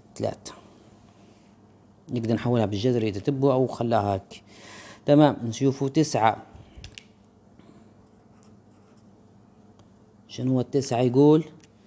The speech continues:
تسعة، تسعة، تمام. الواي تساوي الاي زائد بي اكس. نقدر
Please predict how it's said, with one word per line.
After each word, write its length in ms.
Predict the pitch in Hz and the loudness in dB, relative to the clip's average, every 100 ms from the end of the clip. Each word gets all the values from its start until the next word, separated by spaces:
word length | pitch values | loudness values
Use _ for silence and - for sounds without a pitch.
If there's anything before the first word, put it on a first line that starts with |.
| _ _ - | _ _ -12
تسعة، 320 | 117 - 101 | -10 -10 -12
تسعة، 300 | - 110 - | -12 -14 -8
تمام. 200 | 131 110 - - - - - 120 | -4 -4 -6 -18 -20 -20 -6 2
الواي 380 | 135 151 117 - - - _ - _ _ _ _ - | 8 8 6 0 -16 -20 _ -20 _ _ _ _ -14
تساوي 760 | 113 - 147 147 143 160 - - - _ _ _ _ - _ _ - | -8 2 6 8 6 4 0 -10 -20 _ _ _ _ -20 _ _ -14
الاي 520 | - 120 127 131 131 | -6 -2 2 4 2
زائد 680 | 104 110 113 117 120 123 - - - _ - - - - _ - _ 101 | 0 2 4 2 2 -2 -4 -20 -20 _ -20 -20 -20 -20 _ -20 _ -12
بي 680 | 98 117 123 127 131 127 - | -4 0 2 2 2 0 -4
اكس. 540 | 123 120 - - - - - - - - - - - - - - | -6 -6 -8 -12 -12 -14 -20 -20 -20 -20 -20 -20 -20 -20 -20 -6
نقدر 960 | 127 135 131 117 120 123 117 139 151 | 2 4 4 -4 -12 -12 -2 4 4